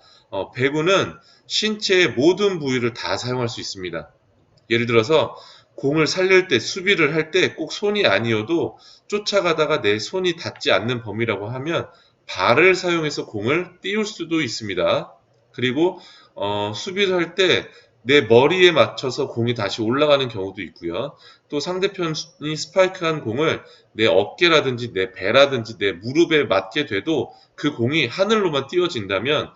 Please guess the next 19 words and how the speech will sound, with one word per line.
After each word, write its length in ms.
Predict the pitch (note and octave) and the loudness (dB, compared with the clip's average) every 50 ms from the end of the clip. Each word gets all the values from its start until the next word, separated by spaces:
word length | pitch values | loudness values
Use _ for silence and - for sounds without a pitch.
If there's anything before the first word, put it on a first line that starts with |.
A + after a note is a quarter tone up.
| _ _ _ _ | _ _ _ _
어, 220 | - E2+ E2+ D#2+ - | -12 -12 -12 -10 -12
정확하게, 880 | - G#2+ G#2 B2 B2+ - - A#2 A2+ F#2+ F#2+ F#2 G#2+ A#2 G2 D#2+ - - _ _ _ _ _ _ - | -8 -4 -2 -2 -2 -2 -6 -8 -4 0 2 2 2 2 0 -2 -6 -14 _ _ _ _ _ _ -14
어, 240 | D#2+ E2 E2 E2 E2 | -12 -10 -10 -10 -10
수비가 460 | - - E3+ E3+ F#3 F#3+ E3+ F3 D#3+ | -10 -10 -8 -6 -4 0 0 0 0
될 160 | - A2 G#2 | -2 -4 -6
수 160 | G2+ - A#2 | -6 -6 -8
있다라고 480 | G2 E2+ - - G#2+ G#2 F#2+ F2+ F2 A2 | -8 -6 -2 0 0 2 2 0 -2 -4
할 80 | B2+ C3+ | -6 -8
수 120 | - - | -8 -10
있습니다. 480 | A#2 - - G#2 F#2+ F2 D#2 - - - | -10 -10 -10 -12 -14 -12 -12 -14 -14 -14
그런데 500 | - - D3+ D3 D3 C#3+ C#3+ C3 F#2 - - - - _ _ _ | -6 -4 -4 -2 0 0 0 0 0 -4 -8 -18 -20 _ _ _
이렇게 360 | B2+ D3+ F3 G3 - - C#4 | -2 -2 -2 0 -2 0 2
말을 260 | D3 A#2 A2 A2+ A#2+ | 2 2 4 2 0
하면 400 | A#2 G#2 G2+ G2+ G#2 G#2 G2 E2+ | 0 -2 -2 -2 -4 -4 -4 -6
이런 280 | F2 G#2+ A#2+ D#3+ D#3+ D3+ | -6 -2 -2 -2 -2 -2
친구들이 420 | - D#3+ D3 D3 C#3+ C#3 A#2+ G2 | -6 -8 -8 -10 -10 -10 -10 -10
있어요. 420 | F2 - - G#2 F#2 F#2 F2 - - _ - - _ _ | -10 -6 -4 -4 -4 -4 -6 -10 -16 _ -20 -20 _ _
"선생님, 500 | _ - F#3 F#3 F#3 G#3 G3 F#3+ E3+ C#3 | _ -6 -6 -4 -4 -2 -2 -2 -4 -4
그러면 720 | A2+ - C#3+ D#3+ E3+ E3+ E3 D#3 D3 D3+ D#3 C#3 G#2+ F2+ | -6 -6 -4 -4 -4 -2 0 0 2 2 0 0 -2 -6